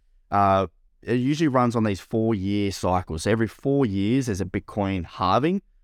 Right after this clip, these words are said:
which basically means that the amount of Bitcoin that is produced by the blockchain halves every four years, which reduces the supply of Bitcoin coming into circulation. And it usually, about six months either side of that Bitcoin halving,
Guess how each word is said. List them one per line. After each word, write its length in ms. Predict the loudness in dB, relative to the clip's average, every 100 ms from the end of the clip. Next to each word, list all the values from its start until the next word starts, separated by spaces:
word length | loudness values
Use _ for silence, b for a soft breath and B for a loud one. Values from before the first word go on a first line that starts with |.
| _ _
which 160 | -6 -2
basically 400 | -2 0 0 2
means 260 | 0 -2
that 80 | -2
the 100 | -2
amount 240 | 0 0
of 120 | -2 -2
Bitcoin 580 | -4 -2 -2 0 0
that 100 | 0
is 140 | 0 -4
produced 640 | -8 -10 -2 0 0 -4 -16 -6
by 140 | -2
the 80 | 0
blockchain 540 | 0 -2 0 0 0 -4 -12 _ -20
halves 580 | -6 -2 0 -2 -6 -16 _ -4
every 180 | -2 0
four 220 | 0 0
years, 320 | 0 -2 -2
which 240 | -4 -4
reduces 580 | -4 -2 0 0 0 -6
the 100 | -6
supply 680 | -6 -8 -8 -4 0 2 0 -2
of 120 | -4
Bitcoin 320 | -4 -2 -2
coming 200 | 0 0
into 140 | 0
circulation. 560 | 0 -2 0 0 0 -2
And 120 | -2
it 100 | -4
usually, 580 | -2 -2 0 0 0 0 -6 _ _
about 160 | -2 -2
six 300 | -2 -4 0
months 240 | 0 0
either 180 | -2 -2
side 320 | -2 -2 0
of 40 | 0
that 140 | -2
Bitcoin 380 | -4 -4 -2 -2
halving, 460 | 0 0 0 -2